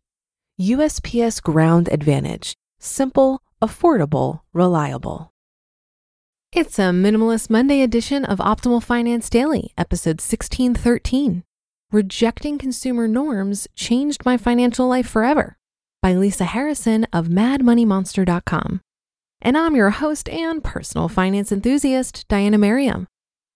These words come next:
This is the show where I read to you from some of the best personal finance blogs on the planet, sometimes a little too enthusiastically.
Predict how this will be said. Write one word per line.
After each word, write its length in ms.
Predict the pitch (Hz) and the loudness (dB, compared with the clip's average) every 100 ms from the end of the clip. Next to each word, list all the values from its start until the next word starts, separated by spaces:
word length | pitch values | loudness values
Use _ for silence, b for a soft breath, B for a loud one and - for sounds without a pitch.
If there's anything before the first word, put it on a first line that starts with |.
| 208 | 4
This 260 | 277 - | 4 4
is 120 | - | -4
the 80 | 285 | -2
show 320 | 269 - 269 | -2 2 2
where 140 | 262 254 | 4 2
I 80 | 254 | 2
read 340 | 220 226 294 | 0 0 -2
to 120 | - | -2
you 160 | 185 185 | -2 -2
from 180 | 202 220 | -2 -4
some 160 | 247 | 0
of 60 | 247 | 0
the 80 | 247 | 0
best 360 | - 262 277 | -2 -2 -2
personal 360 | - 262 - 262 | -4 -4 -2 -4
finance 360 | - 240 254 247 | -2 -2 -2 -2
blogs 320 | - 254 247 | 0 -2 2
on 100 | 254 | 0
the 60 | |
planet, 420 | 254 - 294 - - _ _ | 2 0 0 -2 -6 _ _
sometimes 760 | - - 370 359 220 220 214 220 - | -14 -4 -2 0 0 0 -2 -6 -6
a 80 | 359 | -2
little 400 | 339 302 196 160 | 2 2 2 -2
too 200 | - 175 | -4 -2
enthusiastically. 960 | 151 175 170 160 151 165 - - - | -2 -2 -2 -2 -4 -6 -10 -12 -12